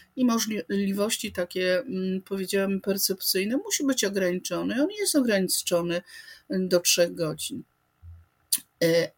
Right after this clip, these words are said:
ale, e, tak jak powiedziałam, pilotażowo dla nas bardzo ważne zadanie. E, dlaczego jeszcze ważne? Dlatego, że w mieście stołecznym Warszawa my pracowaliśmy bardzo intensywnie z ekspertami nad polityką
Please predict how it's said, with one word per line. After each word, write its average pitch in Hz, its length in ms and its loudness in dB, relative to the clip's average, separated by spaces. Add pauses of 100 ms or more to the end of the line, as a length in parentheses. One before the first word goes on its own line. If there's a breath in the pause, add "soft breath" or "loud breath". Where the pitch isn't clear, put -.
(140)
ale, 208 480 4
e, 214 360 -4
tak 247 220 -2
jak 233 140 0
powiedziałam, 160 720 -2 (420 loud breath)
pilotażowo 240 1120 4 (160)
dla 190 280 2
nas 175 200 4
bardzo 165 400 2
ważne 165 340 -2
zadanie. 160 640 -4 (760 loud breath)
E, 196 240 8
dlaczego 294 360 4
jeszcze 330 280 4
ważne? 202 360 4
Dlatego, 302 360 0
że 294 140 4
w 254 80 -6
mieście 254 460 0
stołecznym 302 400 4
Warszawa 269 480 6
my 262 120 8
pracowaliśmy 247 800 2
bardzo 233 300 0
intensywnie 220 840 0
z 214 60 0
ekspertami 226 680 0
nad 208 200 0
polityką 208 840 -2